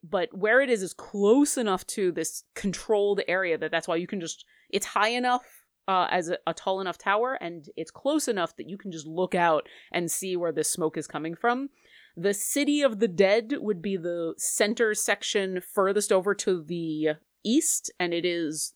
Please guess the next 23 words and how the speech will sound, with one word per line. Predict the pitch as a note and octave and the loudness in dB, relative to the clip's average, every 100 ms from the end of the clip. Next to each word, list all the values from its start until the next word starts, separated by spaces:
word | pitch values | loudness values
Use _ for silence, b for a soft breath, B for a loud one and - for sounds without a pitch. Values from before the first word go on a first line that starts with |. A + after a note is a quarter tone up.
| D#3+ | -4
the, | E3+ E3 D#3 D3 - | 2 2 2 -2 0
the | F#3 | 0
large | E3 E3 E3 D#3 | 4 4 2 0
cemetery | - D#3+ D#3+ G3 F#3+ G#3 G#3+ | -4 -2 -2 0 0 -2 -6
for | - F#3 F#3 | -2 2 2
the | E3+ | 2
city. | D#3+ F3+ G3 C4+ b b b _ | 0 0 0 -2 b b b _
And | F3+ F3+ | 0 2
basically | D3 G#3+ G#3 A3+ G#3+ | 4 4 4 2 4
where | F#3+ F3+ | 4 2
the | E3+ | 0
kobolds | - D4+ D4 B3+ | 4 4 6 4
have | G#3 - | 2 -4
controlled | F#3 F#3+ E3+ D#3+ | -6 -2 -2 -2
is | D3+ C#3+ | -8 -4
that | E3+ F#3+ F#3+ - _ _ E3+ | 0 0 -2 -14 _ _ -8
giant | E3 F#3 G#3+ G#3+ | 0 2 2 0
cemetery | - A3 G3+ - E3+ D#3+ D#3 D3+ b b - | -2 -2 -2 2 2 4 0 -4 b b -10
and | E3 - | -8 -4
everything | F3+ G3+ F3+ G3+ G3+ G3+ F#3+ F3 E3 | 0 0 0 0 0 -2 -6 -4 -6
south | - F#3 F#3+ G3+ - | -4 -2 -2 -4 -8
of | E3 C#3+ | -8 -4
it | C3+ C#3+ - - - | -4 -4 -8 -18 -20